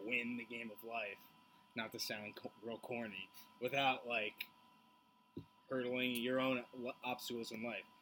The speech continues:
Uh, it's not gonna just be a, "Oh, um, this is easy the whole time." It's not gonna be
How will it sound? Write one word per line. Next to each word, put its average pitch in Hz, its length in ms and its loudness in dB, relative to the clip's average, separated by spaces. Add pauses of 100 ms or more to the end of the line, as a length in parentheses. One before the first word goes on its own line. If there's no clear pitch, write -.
(380)
Uh, 110 100 2
it's - 180 2
not 147 200 6
gonna 147 140 6
just 127 220 -2
be 127 260 8
a, 113 380 4 (480)
"Oh, 196 220 8
um, 147 200 4 (640)
this 151 160 -2
is 143 100 0
easy 151 640 8 (140)
the 131 80 0
whole 139 180 -2
time." 147 360 -4 (840)
It's - 100 -12
not 165 120 8
gonna 151 120 6
be 143 100 6